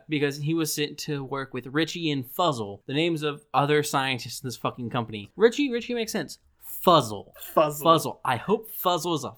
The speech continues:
Speaker 1: fucking nickname. Not really. I wanna keep watching this show and have someone legitimately be named Fuzzle.
Speaker 2: And when Phil opens the door, Lim's like, "You could have died!"
Speaker 1: Who would have been my lab partner then?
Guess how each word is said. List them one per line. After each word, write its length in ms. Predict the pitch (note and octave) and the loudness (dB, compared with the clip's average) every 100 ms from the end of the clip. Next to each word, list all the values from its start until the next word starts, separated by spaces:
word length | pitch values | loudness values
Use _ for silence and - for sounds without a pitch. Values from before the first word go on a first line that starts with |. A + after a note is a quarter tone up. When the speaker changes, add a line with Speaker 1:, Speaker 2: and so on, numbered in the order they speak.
| - - | -10 -4
Speaker 1:
fucking 380 | D3+ - C3+ A#2 | -2 -2 -4 -4
nickname. 460 | G2+ - G2 G2 - - - | -6 -10 -16 -16 -12 -12 -4
Not 240 | D3 G3+ G3 | 2 4 4
really. 360 | G#3 G#3 G3+ | 2 2 0
I 80 | - | 0
wanna 200 | E3 E3 | -2 -4
keep 200 | F3+ E3 | -4 -2
watching 320 | E3+ E3 F3 | 0 0 -2
this 120 | E3 D#3 | -6 -4
show 220 | E3 D#3+ | 0 0
and 80 | D3+ | 0
have 120 | C#3+ | -2
someone 380 | D3+ D3 C#3 C3+ | -4 -6 -6 -8
legitimately 440 | A#2 B2 D3+ D3+ | -6 -4 -4 -4
be 100 | C3+ | -4
named 220 | C3 B2 - | -4 -4 -6
Fuzzle. 300 | A#2+ G#2 G2+ D3+ | -6 -6 -4 2
Speaker 2:
And 420 | F#3+ F#3 F3+ F3 - | 2 2 -2 -6 -4
when 200 | G3 F#3 | -2 0
Phil 200 | A3 G#3 | 4 4
opens 220 | G3 G3 | 4 0
the 60 | F#3+ | 2
door, 320 | F#3+ F#3 F3+ | 4 2 0
Lim's 240 | G3+ G3+ G3 | 0 0 2
like, 220 | F#3+ F#3+ | 2 4
"You 80 | F#4+ | 4
could 440 | F#4+ - C5 A#4 G4 | 4 4 6 6 2
have 80 | F#4 | 8
died!" 720 | F4+ G4 G#4+ D#4+ A#3 A3+ A#3+ E4+ | 10 12 12 12 12 8 2 4
Speaker 1:
Who 100 | F4+ | 6
would 100 | F#4+ | 8
have 80 | F#4+ | 6
been 100 | F#4 | 6
my 100 | F4 | 6
lab 220 | F4 F4 | 6 4
partner 400 | F#4+ F4 E4+ D4 | 2 0 -2 0
then? 720 | C#4+ G4 F#4+ D#4 C#4 F4+ | 2 4 4 4 2 2